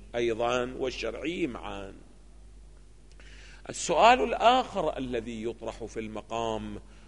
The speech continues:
هو أن هذا العلم الذي يدخل التكليف وينجزه على المكلف أو يؤمن المكلف من التكليف،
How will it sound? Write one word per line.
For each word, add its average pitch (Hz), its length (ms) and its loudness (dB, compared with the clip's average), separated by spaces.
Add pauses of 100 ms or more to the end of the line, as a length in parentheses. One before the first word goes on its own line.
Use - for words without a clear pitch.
(140)
هو 127 200 2
أن 123 360 -6
هذا 120 480 -2
العلم 123 640 8 (520)
الذي 123 840 -2 (180)
يدخل 123 500 -4
التكليف 120 1000 -6 (540)
وينجزه 120 1400 -2
على 117 220 0
المكلف 120 840 0 (220)
أو 123 400 2
يؤمن 120 760 -6
المكلف 123 760 -4 (120)
من 117 140 -8
التكليف، 143 720 -6